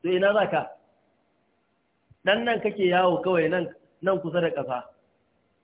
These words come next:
Akwai inda in jirgin ka ya tafi sai man ka ya ƙare. Bai iya saukowa ƙasa, man zai ƙare baka gano can saman ba. Kuma duk wannan gaba ɗaya har ka dangana, duk me ake kiransa?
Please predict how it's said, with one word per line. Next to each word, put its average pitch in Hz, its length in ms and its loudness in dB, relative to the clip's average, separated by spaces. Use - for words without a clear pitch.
Akwai 196 360 0
inda 214 200 0
in 190 220 -4
jirgin 196 360 -6
ka 185 60 -4
ya 180 60 -4
tafi 160 280 -10
sai 185 100 -2
man 180 200 -2
ka 147 80 -6
ya 135 180 -2
ƙare. 131 260 -6
Bai 208 260 2
iya 180 140 2
saukowa 160 420 -2
ƙasa, 151 180 -4
man 180 220 2
zai 165 180 0
ƙare 151 300 0
baka - 180 -10
gano 156 380 -4
can 165 180 0
saman 170 240 0
ba. - 160 -10
Kuma 208 200 2
duk 226 140 -4
wannan 240 320 2
gaba 175 300 2
ɗaya 185 140 2
har 202 240 0
ka 226 100 2
dangana, 165 400 -2
duk 180 100 -8
me 196 80 -6
ake 170 240 -8
kiransa? 147 340 -6